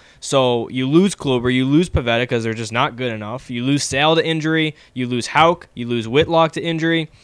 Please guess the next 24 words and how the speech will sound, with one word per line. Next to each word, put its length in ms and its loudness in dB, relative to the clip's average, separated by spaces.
And 340 2
it, 220 -4
it's 220 -6
this 260 -4
rotation 560 2
that 160 0
we 80 2
were 80 2
talking 400 0
about 180 0
in 60 -6
the 80 -6
beginning 260 -2
of 60 -2
the 40 -6
season 380 -2
being 340 -4
so 300 4
deep. 260 0
We, 120 -4
oh, 180 0
we 100 2
have 180 0
seven, 380 0